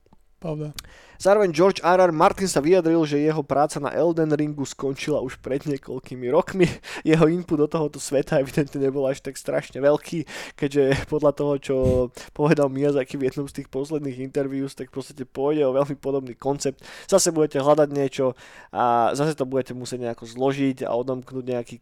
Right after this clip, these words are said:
Speaker 2: kľúč niekam, či ktorý kokot, proste. A leci, uvidíme. Ja sa na Elden Ring teším, lebo mám veľmi rád Souls-like veci,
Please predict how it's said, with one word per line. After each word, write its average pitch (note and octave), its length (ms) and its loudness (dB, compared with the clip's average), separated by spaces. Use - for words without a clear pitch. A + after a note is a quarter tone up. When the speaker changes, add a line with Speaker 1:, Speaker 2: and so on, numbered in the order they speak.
Speaker 2:
kľúč C#3+ 400 -4
niekam, C#3+ 320 -4
či - 160 -18
ktorý C3+ 240 -4
kokot, C3 480 -6
proste. B2+ 480 0
A B2 320 0
leci, C#3+ 320 4
uvidíme. C3+ 400 0
Ja D3 80 4
sa F#3+ 80 0
na F#3 80 0
Elden G3 320 4
Ring E3+ 160 0
teším, D#3 400 2
lebo C#3+ 160 6
mám C3 160 0
veľmi C#3 240 4
rád C3 160 2
Souls-like C#3 480 0
veci, D3 320 -2